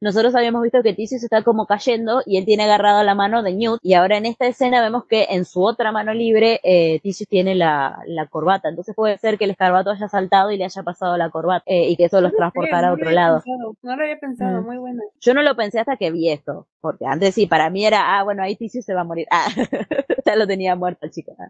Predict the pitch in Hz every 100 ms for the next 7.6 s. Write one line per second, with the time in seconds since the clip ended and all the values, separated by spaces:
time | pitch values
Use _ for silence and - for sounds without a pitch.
0 | 175 - 262 - 247 240 254 233 220 214
1 | 214 226 233 220 220 214 208 202 196 196
2 | 202 - 220 226 226 233 214 220 214 214
3 | 226 254 - 220 214 208 196 180 - 196
4 | 196 202 202 208 202 202 208 220 185 185
5 | 185 185 190 196 190 190 202 214 214 _
6 | 220 202 202 - - 208 202 202 196 190
7 | 196 202 196 185 160